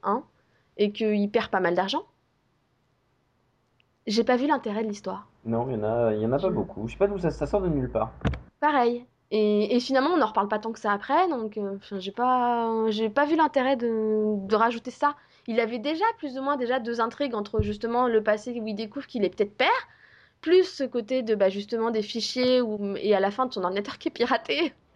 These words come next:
Speaker 2: Alors,
Speaker 1: Où
Speaker 2: je
Speaker 1: il
Speaker 2: suis
Speaker 1: se retrouve à tout
Speaker 2: jeu,
Speaker 1: perdre.
Speaker 2: l'ordi est piraté et en plus, j'ai un fils.
Speaker 1: Voilà, tu vois, j'ai trouvé que ça faisait too much pour le même personnage. J'ai trouvé que le, l'histoire de jeu n'était pas nécessaire.
Speaker 2: Ouais.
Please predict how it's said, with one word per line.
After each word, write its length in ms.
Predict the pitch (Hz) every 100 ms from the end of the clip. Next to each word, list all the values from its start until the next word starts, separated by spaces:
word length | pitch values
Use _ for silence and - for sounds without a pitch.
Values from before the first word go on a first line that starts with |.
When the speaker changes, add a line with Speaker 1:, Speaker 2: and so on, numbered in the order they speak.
| _ - -
Speaker 2:
Alors, 320 | 190 160 127 127
Speaker 1:
Où 20 |
Speaker 2:
je 100 | 139
Speaker 1:
il 60 |
Speaker 2:
suis 100 | -
Speaker 1:
se 60 | 254
retrouve 300 | - - 240
à 80 | 202
tout 140 | 147
Speaker 2:
jeu, 60 | 175
Speaker 1:
perdre. 220 | 294 466
Speaker 2:
l'ordi 260 | 139 156 160
est 40 |
piraté 520 | 135 135 131 170 170
et 60 | 113
en 100 | 113
plus, 280 | 117 175 170
j'ai 120 | 135
un 120 | 151
fils. 420 | 131 110 - - 110 120 - _
Speaker 1:
Voilà, 240 | 254 320 403 381
tu 80 | -
vois, 120 | 285 285 -
j'ai 120 | 240
trouvé 200 | - 311
que 60 | 415
ça 100 | 285
faisait 180 | 220 208
too 120 | 262
much 240 | 311 440
pour 100 | 285
le 80 | 226
même 180 | 202 262
personnage. 640 | 320 - 254 202 185 196 - 208
J'ai 80 |
trouvé 200 | 202 247
que 100 | 269
le, 80 | 226
l'histoire 360 | 208 240 294 254
de 100 | 226
jeu 140 | 233
n'était 240 | 294 208 190
pas 160 | 214
nécessaire. 480 | 226 214 - - - _ _ _ _ _ _ -
Speaker 2:
Ouais. 240 | 98 110